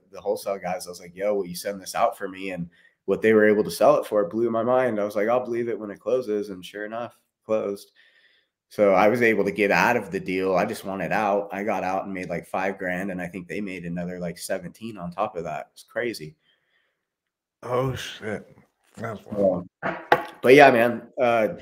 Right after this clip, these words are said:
Speaker 1: Utah's definitely, definitely a hot market for sure.
Speaker 2: All right, let's talk about your, uh, mortgage business. How long have you
Speaker 1: Mortgage
Speaker 2: been doing
Speaker 1: business.
Speaker 2: that?
Speaker 1: So I've been doing loans since, um, two thousand fifteen.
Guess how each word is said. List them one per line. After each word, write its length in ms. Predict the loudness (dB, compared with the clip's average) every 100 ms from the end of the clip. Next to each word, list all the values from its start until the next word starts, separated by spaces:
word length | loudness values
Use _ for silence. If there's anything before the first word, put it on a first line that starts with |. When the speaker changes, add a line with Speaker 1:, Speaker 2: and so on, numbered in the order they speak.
| -10
Speaker 1:
Utah's 480 | -8 2 4 4 6
definitely, 680 | 4 4 -2 0 0 -2 -4
definitely 640 | -6 -6 -8 -6 -8 -12 _ _ _ -16
a 100 | -12
hot 240 | -8 -8
market 420 | -8 -10 -12 -14 _
for 80 | -18
sure. 340 | -12 -12 -12 _ _ _ _ _ _ -2
Speaker 2:
All 80 | 8
right, 180 | 8 8
let's 160 | 4
talk 200 | 6 4
about 340 | 6 8 8 6
your, 500 | 4 6 4 0 -8 -18 -8
uh, 180 | -4 2
mortgage 400 | 6 6 4 -2
business. 380 | -6 -6 -14 _ _ -16 -14 -10 -12 -12 _ _ _ _ _
How 100 | 2
long 120 | 8 10
have 60 |
you 60 | 8
Speaker 1:
Mortgage 40 |
Speaker 2:
been 80 | 8
doing 100 | 6
Speaker 1:
business. 220 | 4 -2 -8 _ _ _ _ _ _ -8
Speaker 2:
that? 80 | 6
Speaker 1:
So 160 | 10
I've 80 | 12
been 160 | 10 8
doing 280 | 4 6
loans 380 | 6 6 4 2
since, 480 | -2 -4 -4 -8 -4
um, 400 | 0 2 2 -2
two 140 | -4
thousand 300 | 0 0 -2
fifteen. 840 | -6 -6 -6 -6 -4 -4 -6 -10